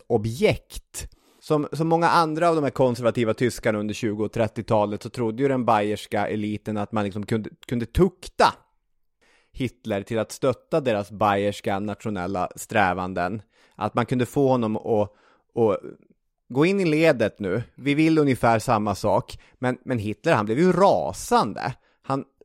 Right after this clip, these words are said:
han spottade och fräste och jobbade inför sina närmsta upp mordiska planer om omedelbara uppror. Men sen lugnade han ner sig. För han hade också stöd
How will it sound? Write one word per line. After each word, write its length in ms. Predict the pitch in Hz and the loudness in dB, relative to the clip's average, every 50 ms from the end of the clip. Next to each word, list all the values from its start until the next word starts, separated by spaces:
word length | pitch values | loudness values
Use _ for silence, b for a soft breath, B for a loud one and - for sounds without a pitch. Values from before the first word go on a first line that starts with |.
| - 76 98 | -14 -10 -8
han 120 | 104 139 | -6 -6
spottade 640 | 151 - - - 208 196 180 - _ - 208 214 220 | -6 -2 2 4 4 4 2 0 _ 0 2 2 2
och 100 | 214 - | 0 0
fräste 720 | - - 208 180 135 117 107 - - - - 147 139 147 b b b b b b b _ | 0 2 2 4 4 2 2 -2 -8 -4 0 0 2 2 b b b b b b b _
och 120 | - 143 | 0 2
jobbade 560 | 147 160 160 151 143 151 151 147 151 147 - | 4 6 4 4 4 2 2 4 2 2 0
inför 260 | 170 151 147 143 165 147 | 0 -2 -2 0 -2 -2
sina 240 | - 160 147 143 | 0 0 0 0
närmsta 480 | 143 156 165 160 147 127 123 120 - 180 | 0 2 2 2 2 0 -2 0 2 2
upp 180 | 175 147 107 113 | 2 2 2 2
mordiska 680 | 127 131 143 165 202 208 202 190 156 147 - - 143 123 | 2 2 2 2 2 0 -2 0 0 -2 0 0 0 0
planer 500 | - 170 170 151 120 107 113 139 170 175 | 2 4 4 4 4 4 2 2 2 2
om 140 | 143 143 | 0 0
omedelbara 920 | - 185 175 147 123 120 123 117 113 117 110 107 107 113 107 104 107 110 | 0 -2 0 0 0 2 0 2 2 2 0 2 4 6 6 6 6 4
uppror. 760 | - 131 156 135 - _ _ 139 139 180 156 107 98 101 123 123 - _ _ _ | 4 2 0 0 -2 _ _ 2 2 4 4 2 0 -2 -4 -6 -10 _ _ _
Men 200 | 160 - 147 143 | -4 -4 -2 0
sen 160 | 202 233 269 | 2 2 2
lugnade 320 | 269 262 254 240 214 180 | 0 0 0 0 0 0
han 100 | 139 107 | 0 0
ner 200 | 101 95 80 98 | 0 -2 -2 -2
sig. 320 | - - 95 82 92 139 139 b b b b b b b b b b b b b b b | -2 -2 -2 -2 -2 -4 -6 b b b b b b b b b b b b b b b
För 120 | - 156 | -2 0
han 100 | 151 147 | 2 2
hade 180 | 165 170 165 165 | 2 4 4 4
också 320 | 165 160 - - - 220 | 4 2 0 -2 -2 -2
stöd 800 | - - - - - - - 247 175 95 65 64 80 90 117 127 | -2 -2 -6 -8 -6 0 2 4 4 4 2 0 -2 -4 -6 -10